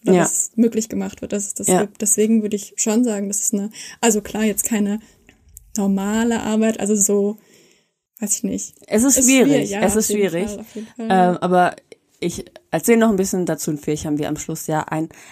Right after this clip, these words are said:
Speaker 2: anderes Bild davon. In den meisten Ländern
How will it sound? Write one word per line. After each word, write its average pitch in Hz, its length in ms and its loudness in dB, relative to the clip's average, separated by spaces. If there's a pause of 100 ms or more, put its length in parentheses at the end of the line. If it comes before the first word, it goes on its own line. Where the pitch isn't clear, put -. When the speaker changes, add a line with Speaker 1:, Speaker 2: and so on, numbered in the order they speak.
Speaker 2:
anderes 165 420 2
Bild - 260 -12
davon. - 440 -16 (640)
In 214 80 4
den 220 160 8
meisten 262 400 2
Ländern 233 520 2